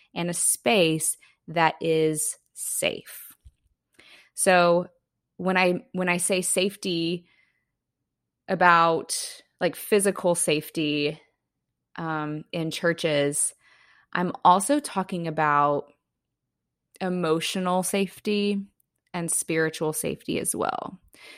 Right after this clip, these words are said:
So families during this time, and really quite honestly during any time, but especially now, families need a safe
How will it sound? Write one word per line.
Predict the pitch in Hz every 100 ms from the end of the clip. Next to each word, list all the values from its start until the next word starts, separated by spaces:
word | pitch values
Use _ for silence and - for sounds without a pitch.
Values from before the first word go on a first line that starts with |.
| _
So | - 185
families | 180 - 196 196 226 254 247 185
during | 175 180 180
this | 180 -
time, | - 165 156 156 160 160 - - _ _ _ _ _ _
and | - 170 -
really | 185 196 180
quite | - 160 151 - _ _ _
honestly | 170 165 160 160 156 - _ - -
during | 175 160 160
any | 180 165
time, | 156 151 139 143 151 170 -
but | 165
especially | 165 - 202 - 170 156
now, | 156 156 147 143 156 _ _ - _
families | - 190 220 233 233 220
need | 180 160 160 156 - _
a | 170
safe | 156 - - - - 160 208 - - -